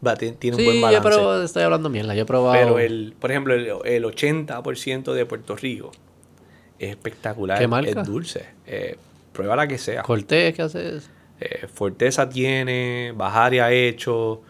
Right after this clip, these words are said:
Speaker 1: eh, eh, eh, Loíza Dark Chocolate,
Speaker 2: Eso no lo,
Speaker 1: eh,
Speaker 2: ¿en el
Speaker 1: Cacao
Speaker 2: colmado los
Speaker 1: Barén.
Speaker 2: venden?
Speaker 1: Eh, lo puedes conseguir en tiendas especializadas mayormente.
Speaker 2: Necesita industrializarse para
Speaker 1: O
Speaker 2: poder
Speaker 1: si
Speaker 2: llegar
Speaker 1: no,
Speaker 2: a mi boca.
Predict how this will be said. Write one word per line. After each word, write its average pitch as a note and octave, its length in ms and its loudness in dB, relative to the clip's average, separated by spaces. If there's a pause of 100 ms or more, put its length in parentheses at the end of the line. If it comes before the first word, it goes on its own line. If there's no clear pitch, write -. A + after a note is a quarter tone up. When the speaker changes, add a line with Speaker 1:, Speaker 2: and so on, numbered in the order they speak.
(300)
Speaker 1:
eh, G2 600 -2 (420)
eh, D2+ 260 -8 (240)
eh, G#2+ 280 -6
Loíza A2 360 -4
Dark G2 160 -2
Chocolate, C3 920 0
Speaker 2:
Eso - 140 -2
no C3+ 180 2
lo, B2+ 60 4
Speaker 1:
eh, - 80 4
Speaker 2:
¿en - 60 -
el B2 60 0
Speaker 1:
Cacao A#2+ 140 4
Speaker 2:
colmado D3 260 6
los C#3+ 120 8
Speaker 1:
Barén. - 180 6
Speaker 2:
venden? B2+ 260 -4 (720)
Speaker 1:
Eh, A#2 220 4
lo A#2 120 2
puedes A#2+ 160 0
conseguir F#3 400 -2
en E3+ 180 0
tiendas D#3 300 -2
especializadas D3 680 -2
mayormente. G2+ 680 -6 (760)
Speaker 2:
Necesita G#2 280 -4
industrializarse A2+ 800 -6
para B2 100 2
Speaker 1:
O D3+ 60 6
Speaker 2:
poder A#2+ 140 6
Speaker 1:
si A#2 60 0
Speaker 2:
llegar A#2 200 6
Speaker 1:
no, F3 60 8
Speaker 2:
a E3 80 6
mi A#2 60 2
boca. A2 340 0